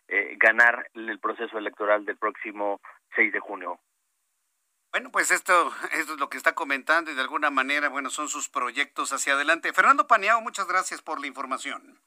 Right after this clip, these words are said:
Speaker 1: Un abrazo, buenas tardes.
Speaker 2: Hasta luego, muy buenas tardes, que te vaya muy bien. Desde el estado de Querétaro, en donde, mire, pues,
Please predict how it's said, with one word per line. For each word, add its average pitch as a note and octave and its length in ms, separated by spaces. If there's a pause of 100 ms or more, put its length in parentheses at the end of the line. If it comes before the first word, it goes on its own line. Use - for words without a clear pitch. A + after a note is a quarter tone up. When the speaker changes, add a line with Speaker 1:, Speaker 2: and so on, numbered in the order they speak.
(640)
Speaker 1:
Un E3+ 120
abrazo, E3 260
buenas D3 220
tardes. G2+ 240 (180)
Speaker 2:
Hasta B2+ 240
luego, C3 160
muy C3+ 140
buenas C3 200
tardes, B2 160
que - 60
te - 80
vaya B2+ 260
muy C#3+ 180
bien. G3 280 (160)
Desde F3+ 600
el D3+ 80
estado D3 580
de D3+ 140
Querétaro, B2+ 520 (320)
en C4 120
donde, C#4+ 180
mire, D#4 340
pues, - 280